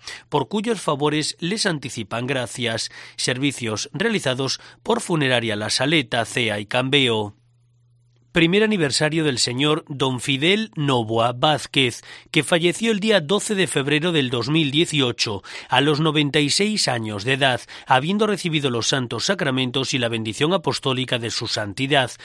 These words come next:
Descanse en paz. Su hija Marina Novoa Zendón, hijo político Fidel Pérez Martínez, nietos Elena y Miguel, nieto político Jorge Pérez,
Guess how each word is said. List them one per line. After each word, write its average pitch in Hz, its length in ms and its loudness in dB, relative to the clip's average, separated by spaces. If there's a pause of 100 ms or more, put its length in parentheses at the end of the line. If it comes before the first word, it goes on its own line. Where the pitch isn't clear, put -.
(180)
Descanse 120 680 -2
en 123 100 -2
paz. 139 320 4 (320)
Su - 180 0
hija 220 280 2
Marina 196 480 2
Novoa 120 480 0
Zendón, 135 640 4 (240)
hijo 160 320 0
político 151 600 0
Fidel 165 520 0
Pérez 117 560 -2
Martínez, 135 880 0 (240)
nietos 156 680 0
Elena 135 600 0
y 139 140 -4
Miguel, 139 580 0 (280)
nieto 180 380 4
político 151 640 2
Jorge 127 480 0
Pérez, 131 540 4